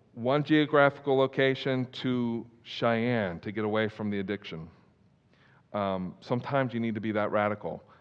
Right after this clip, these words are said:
Uh, if it's pornography, cut off, cut off your, your screen time. Um, if it's whatever, alcoholism,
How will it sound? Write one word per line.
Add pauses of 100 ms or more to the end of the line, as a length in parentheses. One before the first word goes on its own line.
(340)
Uh, (520)
if
it's (1160)
pornography, (920)
cut
off, (440)
cut
off
your, (220)
your
screen
time. (960)
Um, (480)
if
it's (840)
whatever, (800)
alcoholism,